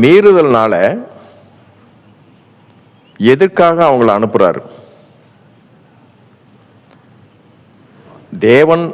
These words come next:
தேவ சந்ததி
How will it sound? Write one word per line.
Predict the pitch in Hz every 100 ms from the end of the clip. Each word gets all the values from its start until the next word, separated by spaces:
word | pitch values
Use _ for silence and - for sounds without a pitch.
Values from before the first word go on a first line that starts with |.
| - - - - - _ _ _ - - - - _ _ -
தேவ | 101 113 107 101
சந்ததி | 98 110 120 123